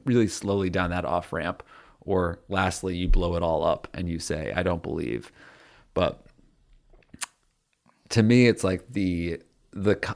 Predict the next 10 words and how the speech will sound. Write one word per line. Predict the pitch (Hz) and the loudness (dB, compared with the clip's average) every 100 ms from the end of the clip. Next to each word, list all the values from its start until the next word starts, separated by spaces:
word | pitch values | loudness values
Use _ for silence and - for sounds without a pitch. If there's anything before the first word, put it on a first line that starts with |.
| - | 0
like, | 95 - | 0 2
the | |
f-, | 87 - - | -4 -4 -4
constant | - 113 - - | 0 0 -2 -8
fight | - 98 110 - | 0 2 2 2
would | 95 85 - | 0 0 -4
be | - | -2
a | 87 | -2
real | 82 87 80 80 - _ - - | 0 0 -2 -4 -8 _ -16 -10
drain. | 87 87 87 82 | -4 -4 -2 -4